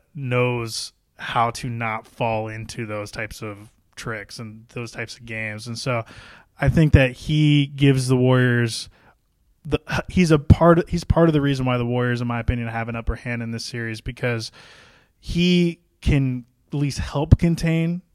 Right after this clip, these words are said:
Harden. I don't think that the Rockets have anyone that can stop Curry. They don't, they don't have anyone. I mean, Chris Paul's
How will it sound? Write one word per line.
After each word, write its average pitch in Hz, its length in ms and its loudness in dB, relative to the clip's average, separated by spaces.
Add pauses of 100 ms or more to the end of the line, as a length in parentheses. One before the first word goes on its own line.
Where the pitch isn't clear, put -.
(200)
Harden. 160 340 2
I 143 140 0
don't 165 200 -2
think 147 340 -6
that 127 440 -2 (760)
the 127 380 -2 (160)
Rockets 131 480 0
have 127 220 0
anyone 131 380 -2
that 113 100 -8
can 123 100 -12
stop 110 300 -8
Curry. 101 380 -10 (540)
They 143 140 -2
don't, 120 220 -4 (240)
they 139 80 -6
don't 127 140 -4
have 113 160 -4
anyone. 107 360 -10
I - 20 -14
mean, 110 280 -14 (300)
Chris 139 180 -6
Paul's 120 460 0